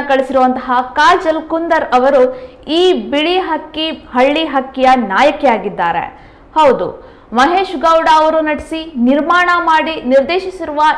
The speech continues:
ಈ ಸಿನಿಮಾ ಒಂದು ಕಾಯಿಲೆಯ ಸುತ್ತ ಜರುಗುವಂತಹ ಪಕ್ಕಾ ಕಮರ್ಷಿಯಲ್ ದಾಟಿಯಲ್ಲಿರಲಿದೆ. ಇಂತಹ ಒಂದು ಕಾಯಿಲೆಯನ್ನ ಕೇಂದ್ರೀಕರಿಸಿ ಮಾಡ್ತಾ ಇರುವಂತಹ ಭಾರತೀಯ ಚಿತ್ರರಂಗದಲ್ಲೇ ಮೊದಲ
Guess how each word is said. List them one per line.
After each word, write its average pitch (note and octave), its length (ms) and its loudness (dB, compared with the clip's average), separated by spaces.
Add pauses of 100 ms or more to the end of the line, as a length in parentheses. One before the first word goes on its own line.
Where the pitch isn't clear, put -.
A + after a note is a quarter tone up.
(120)
ಈ F4 160 -2
ಸಿನಿಮಾ C4+ 840 -2
ಒಂದು D#4+ 320 2
ಕಾಯಿಲೆಯ E4+ 680 2 (140)
ಸುತ್ತ D#4 240 -6 (160)
ಜರುಗುವಂತಹ C#4+ 560 2
ಪಕ್ಕಾ E4 500 0
ಕಮರ್ಷಿಯಲ್ D4+ 760 -2
ದಾಟಿಯಲ್ಲಿರಲಿದೆ. G3+ 1120 -4 (540)
ಇಂತಹ A#3+ 360 -2
ಒಂದು F4 280 2
ಕಾಯಿಲೆಯನ್ನ E4 600 0 (180)
ಕೇಂದ್ರೀಕರಿಸಿ E4+ 680 -2
ಮಾಡ್ತಾ D4+ 360 0
ಇರುವಂತಹ D4+ 440 0
ಭಾರತೀಯ E4 760 2
ಚಿತ್ರರಂಗದಲ್ಲೇ E4 920 0
ಮೊದಲ C#4 420 2